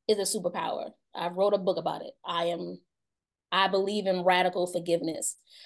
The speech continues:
But if you write and then come back to it, even if it's, like, a week later, because you're, get, you're new, you're fresh into this journaling world, you can go back and then see, like, "Damn, I'm a little,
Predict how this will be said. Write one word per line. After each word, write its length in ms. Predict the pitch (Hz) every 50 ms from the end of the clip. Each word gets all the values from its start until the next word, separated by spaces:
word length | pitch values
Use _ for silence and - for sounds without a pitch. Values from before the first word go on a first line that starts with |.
| - - - _ _ _ -
But 240 | 240 190 240 233 247
if 120 | 247 262
you 300 | 247 262 285 311 294 269
write 540 | 240 226 214 196 - 202 202 190 185 - - - _ _ _ _ _ _ _ _ _ _ _ _ _ _ _ _ _ -
and 160 | 233 233 214
then 180 | 214 196 202 202
come 320 | - 262 226 208 202 185
back 300 | 185 185 190 202 - - -
to 240 | - 208 175 165 180
it, 140 | 175 - -
even 280 | 185 202 208 226 233 220
if 100 | 220 226
it's, 120 | 226 226
like, 160 | 214 196 -
a 80 | 208 190
week 220 | 185 202 196 190 -
later, 280 | 180 180 180 175 170
because 320 | 175 185 180 185 180 175 185
you're, 140 | 185 175 - - 190 190 -
get, 180 | 202 190 180 185 190
you're 120 | 190 180
new, 500 | 175 180 185 185 180 180 180 202 233 - _ _ _ _ _ _ _ _ _ _ _
you're 160 | - 208 190 180
fresh 340 | - - 196 175 180 - -
into 180 | 202 - 208
this 140 | 190 180 190
journaling 360 | - 196 185 185 190 185 185
world, 360 | 185 185 190 196 196 214 - - _ _ _ _ _ _ _ _ _ _ -
you 120 | 247 247
can 120 | 277 277 254
go 140 | 247 233 220
back 280 | 226 226 220 220 220 -
and 120 | - 220 214
then 120 | 208 208 -
see, 380 | - - - 277 269 247 226 214
like, 340 | 202 202 202 196 - - _ _ _ _ _ _ _ _ _ _ _ _ _ - -
"Damn, 240 | - 233 240 208 190
I'm 160 | 190 254 302
a 40 | 311
little, 380 | 269 226 214 196 180 185 -